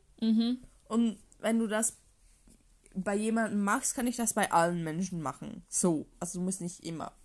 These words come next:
Speaker 2: den
Speaker 1: Mhm.
Speaker 2: ersten Schritt bei aller, bei allen
Speaker 1: Ja.
Speaker 2: Personen machen, aber du hast das halt wie nur bei deinem Papa gemacht und sonst bei niemandem, wirklich. Und da war's halt für mich auch wirklich schwierig, so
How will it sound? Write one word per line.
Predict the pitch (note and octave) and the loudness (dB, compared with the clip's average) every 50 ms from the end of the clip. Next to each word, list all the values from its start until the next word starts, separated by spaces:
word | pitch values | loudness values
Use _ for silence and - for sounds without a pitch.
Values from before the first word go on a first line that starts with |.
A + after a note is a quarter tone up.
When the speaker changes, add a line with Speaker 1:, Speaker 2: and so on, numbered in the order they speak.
| - - - - - - - - - | -20 -20 -20 -20 -20 -20 -20 -12 -4
Speaker 2:
den | - A3+ A3+ | 0 2 4
Speaker 1:
Mhm. | A3+ | 6
Speaker 2:
ersten | A3+ A#3+ B3+ - - - | 6 4 4 2 0 -6
Schritt | - - - G#3+ - | -12 -16 -16 -14 -10
bei | - - - - | -10 -10 -6 -2
aller, | - D#3 D#3+ D#3 D3+ - - - - - - - | 0 0 0 0 -4 -6 -12 -20 -20 -20 -14 -10
bei | - D#3 - - | -8 -6 -2 0
allen | E3 E3+ F3 E3+ F3 | 0 0 0 0 -2
Speaker 1:
Ja. | - G3+ | 0 2
Speaker 2:
Personen | A3+ A3+ A3 A3 A3+ A#3 | 4 4 6 6 6 6
machen, | A#3 A#3 B3 B3+ C4+ C4+ - - | 4 4 4 2 0 -2 0 2
aber | - G#3+ A3+ A3+ A3 - - - - - - - - - _ - | 2 4 4 4 2 0 -8 -20 -20 -20 -20 -20 -20 -10 _ 2
du | A#3 A3+ | 4 6
hast | A#3+ A#3 A3+ - | 6 6 4 4
das | A#3+ - | 2 2
halt | B3 A3+ G#3+ - G#3 | 2 0 2 2 4
wie | A3+ A3 G#3+ - | 4 4 4 4
nur | - G3+ G3+ G3+ G3 G3 G3 F#3+ F#3 - - | 4 4 6 6 6 6 4 4 2 0 0
bei | D#3 D3+ | 0 0
deinem | D3+ D3+ D#3 D#3+ | 0 0 -2 -4
Papa | - - - F#3 D#3+ - G#3+ G3 | -6 -4 -2 -2 0 2 2 2
gemacht | G3 G#3+ G#3+ A3 A3 A#3+ D4+ - - - - - - | 2 2 2 2 2 0 -2 -4 -8 -12 -14 -10 -4
und | - G3+ G3 | -2 0 0
sonst | G3 - F#3+ F#3+ F#3+ - | 2 2 2 2 0 -2
bei | - - C3+ | -2 -4 -4
niemandem, | C#3+ D3+ D#3 D#3 D#3+ D#3 D#3+ D#3+ D#3+ E3 E3 D#3+ E3 E3+ G3 F#3+ G3 G#3+ A#3 D#4+ G#4 C5+ D5 - - - _ _ _ | -4 -4 -4 -4 -2 -2 0 0 0 0 0 2 2 4 4 4 4 4 2 2 0 -4 -12 -18 -20 -20 _ _ _
wirklich. | - F#3 G#3+ A3+ B3 - D#4 F#4 A4+ - - - - - - - - _ - - - - - _ _ _ _ _ _ _ _ _ _ _ _ _ _ _ _ _ _ _ _ - | 0 0 0 2 0 0 -2 -2 -2 -4 -10 -18 -20 -20 -20 -20 -20 _ -20 -20 -20 -20 -20 _ _ _ _ _ _ _ _ _ _ _ _ _ _ _ _ _ _ _ _ 0
Und | G#3+ A3 A3+ A3+ A3 A3 G#3+ - - _ _ _ _ _ _ _ _ _ _ _ _ _ _ _ _ _ - | 4 6 6 6 6 4 2 0 -6 _ _ _ _ _ _ _ _ _ _ _ _ _ _ _ _ _ -2
da | - - G#3+ | 0 0 2
war's | F#3+ G#3+ A3 A#3 - - | 2 2 4 4 4 4
halt | A#3+ G#3 - | 2 0 -2
für | - A3 | -2 -2
mich | G3 G3+ A3+ - - - | 0 0 -2 -2 -4 -4
auch | G3+ G#3+ - | -4 -4 -2
wirklich | F#3+ F#3+ G3+ G#3 G#3+ G3+ - | -2 -2 -2 -2 -4 -6 -6
schwierig, | - - F#3+ F#3 G3+ G#3 G3 G3 G3 G3 - | -8 -6 -2 -2 0 0 0 -2 0 2 4
so | - - G#3 F#3 F#3 F3+ - - | 4 6 6 6 4 4 2 0